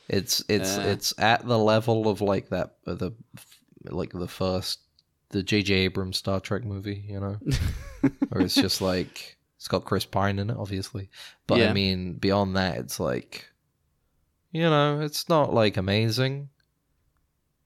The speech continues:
Speaker 1: but it's fun.
Speaker 2: Yeah.
Speaker 1: It's, it's
Speaker 2: Well,
Speaker 1: kinda
Speaker 2: what's your
Speaker 1: fun.
Speaker 2: favorite scene from the movie, huh?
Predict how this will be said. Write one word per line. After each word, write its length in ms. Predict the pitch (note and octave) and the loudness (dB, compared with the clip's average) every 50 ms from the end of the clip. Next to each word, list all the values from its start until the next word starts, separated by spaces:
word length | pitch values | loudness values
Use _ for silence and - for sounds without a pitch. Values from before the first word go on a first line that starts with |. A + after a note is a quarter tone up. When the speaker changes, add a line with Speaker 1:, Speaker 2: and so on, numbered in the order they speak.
| _ _ _ - | _ _ _ -4
Speaker 1:
but 380 | - G2 F#2+ F#2 F2 - - _ _ - | 0 2 2 2 2 0 -4 _ _ -14
it's 100 | - - | -14 -8
fun. 440 | - - A2 D#3+ F3 D#3+ D#3 F3+ - _ _ _ _ _ _ _ _ _ _ _ _ _ - - _ _ _ - | -4 0 2 2 2 2 0 -4 -12 _ _ _ _ _ _ _ _ _ _ _ _ _ -20 -20 _ _ _ -4
Speaker 2:
Yeah. 380 | - G#2 G#2 G2+ G2+ G2+ G#2 G#2+ - - _ _ _ _ _ _ | 0 2 2 4 2 2 0 -4 -8 -18 _ _ _ _ _ _
Speaker 1:
It's, 200 | - - - - | -14 -10 -10 -10
it's 80 | - - - | -12 -12 -8
Speaker 2:
Well, 160 | A2+ A2+ A#2 | -2 -2 0
Speaker 1:
kinda 100 | A#2+ B2+ | 0 2
Speaker 2:
what's 180 | B2 C3 G2 - | 0 0 0 2
your 120 | C3+ C3 | 2 2
Speaker 1:
fun. 100 | C#3 D3+ | 2 4
Speaker 2:
favorite 360 | C#3 A#2+ A2+ A2 A2+ A2 G2 - | 4 4 2 2 0 -4 -4 -4
scene 320 | - - - G#2+ A2 G#2 | -4 -2 -2 0 -2 -2
from 240 | G#2 - G2+ G2 G2 | -4 -4 -4 -4 -2
the 80 | G2+ | -2
movie, 440 | G2+ G#2 G#2 G2+ G2 F#2+ G2 F#2+ F2+ F#2 | -2 -2 -2 -4 -4 -4 -4 -4 -2 -2
huh? 280 | G#2+ G2 G#2 A2 B2+ | -2 -2 -2 -2 -2